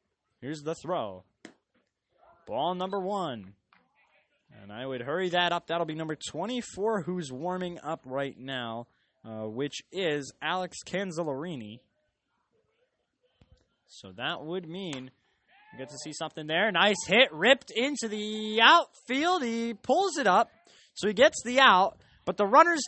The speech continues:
tag, and a run scores. So now number six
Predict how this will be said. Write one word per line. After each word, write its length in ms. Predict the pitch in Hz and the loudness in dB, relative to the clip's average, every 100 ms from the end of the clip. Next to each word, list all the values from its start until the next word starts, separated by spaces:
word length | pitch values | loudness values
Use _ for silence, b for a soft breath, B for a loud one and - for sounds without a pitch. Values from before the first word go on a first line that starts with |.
| - | 2
tag, 580 | - 285 196 190 247 - B B | 8 10 10 6 2 -6 B B
and 140 | 139 180 | 0 2
a 60 | |
run 280 | 208 262 311 | 4 4 2
scores. 1160 | - - 285 311 254 175 139 110 101 98 - - _ _ _ _ - - - - - - - - _ _ | -2 0 4 10 10 10 8 4 -6 -10 -12 -14 _ _ _ _ -20 -20 -20 -20 -20 -20 -20 -20 _ _
So 180 | - 104 | -20 -12
now 200 | 110 139 | -6 -4
number 200 | 156 156 | -4 -6
six 480 | 151 - 214 180 - | -6 0 0 0 -6